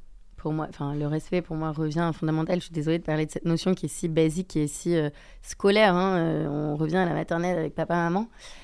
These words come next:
Mais, euh, le problème, c'est que derrière les écrans, euh, certaines personnes, euh,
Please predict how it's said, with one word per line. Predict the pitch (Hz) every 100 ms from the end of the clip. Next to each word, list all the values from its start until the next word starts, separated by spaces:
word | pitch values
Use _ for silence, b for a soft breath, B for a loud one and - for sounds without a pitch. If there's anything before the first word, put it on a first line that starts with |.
| B
Mais, | 156 165 170
euh, | 160 160 156 156 156 156 156 B B B -
le |
problème, | 175 196 240
c'est | 175
que |
derrière | 160 196 226
les | 226 180
écrans, | - 180 226 - b b b b - -
euh, | 165 156
certaines | - 226 220 196
personnes, | - - 175 247 - - - - - 214
euh, | 151 151 151 147 147